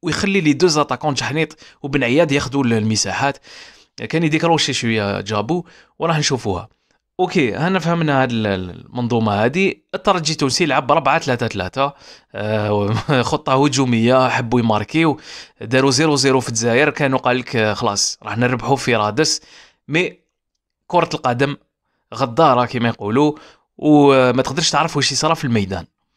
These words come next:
نهضروا على اللقطات، ما كانوش عندهم بزاف لقطات سطيف كما قلت لكم. هنايا بار اكزومبل هاد اللقطة هادي واحدة من أخطر اللقطات، جابوا ديكروشا، عاود ولا تما خرج من المراقبة، خرج ولا متأخر نوعا ما،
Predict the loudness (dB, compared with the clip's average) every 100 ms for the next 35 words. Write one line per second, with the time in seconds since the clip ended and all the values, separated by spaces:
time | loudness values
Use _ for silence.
0 | _ _ 0 2 6 6 6 4 4 2
1 | 2 -2 -6 _ _ -2 4 4 4 2
2 | 2 2 2 0 2 2 2 2 0 0
3 | -2 0 -2 -4 -2 -2 -4 -8 -4 -2
4 | -2 -4 0 2 4 4 4 2 0 0
5 | 0 2 -2 -2 0 0 2 0 -2 -8
6 | _ -4 -2 0 0 0 -2 -4 -2 0
7 | 2 0 -2 0 -2 -2 -14 -20 -20 -10
8 | -4 2 2 2 2 2 2 2 2 2
9 | 0 -2 _ _ _ _ _ _ _ _
10 | -6 0 2 4 4 2 0 -2 -2 -2
11 | 0 -2 0 0 2 2 0 -2 -2 2
12 | 2 2 0 -4 -4 -2 -2 0 2 2
13 | 2 2